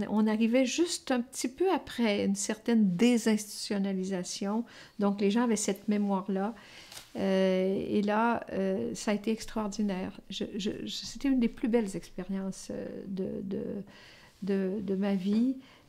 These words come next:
Et avec Patrick, euh, de faire ce travail avec lui, avec quelqu'un qui a toute cette expérience, cette, euh, lui qui a contribué à la,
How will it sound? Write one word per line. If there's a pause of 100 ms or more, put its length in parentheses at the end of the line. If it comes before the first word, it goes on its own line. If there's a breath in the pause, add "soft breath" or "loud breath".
(100)
Et
avec
Patrick, (140)
euh,
de
faire
ce
travail
avec
lui,
avec
quelqu'un
qui
a
toute
cette
expérience,
cette,
euh, (720 loud breath)
lui
qui
a
contribué
à
la,